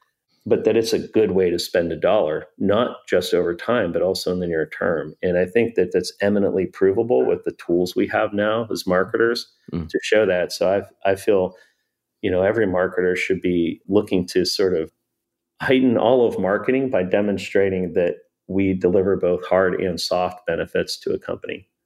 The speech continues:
Speaker 2: Love it. Love it. Well, is there any trends or, or subcultures that you're following you think other people should take notice of?
Speaker 1: Well, it, <laughs>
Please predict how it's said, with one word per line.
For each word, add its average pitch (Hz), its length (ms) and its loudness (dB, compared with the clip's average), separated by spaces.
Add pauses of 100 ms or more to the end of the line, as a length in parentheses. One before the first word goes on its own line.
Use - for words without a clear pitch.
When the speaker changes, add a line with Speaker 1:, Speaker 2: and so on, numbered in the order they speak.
(280)
Speaker 2:
Love - 140 -6
it. 78 140 -6 (300)
Love 87 200 -4
it. - 100 -8 (720)
Well, 98 220 2 (100)
is 95 220 0
there 98 380 4 (460)
any 101 260 2
trends 87 640 2
or, 65 280 -2 (160)
or 73 100 0
subcultures 71 720 0
that 69 160 -2
you're 69 160 0
following 69 500 0
you 67 80 -4
think 69 160 -4
other 60 180 -2
people - 300 -8
should - 220 -10
take - 200 -6
notice 62 320 -6
of? - 180 -12 (720)
Speaker 1:
Well, 160 520 0
it, - 200 2 (160)
<laughs> - 200 -2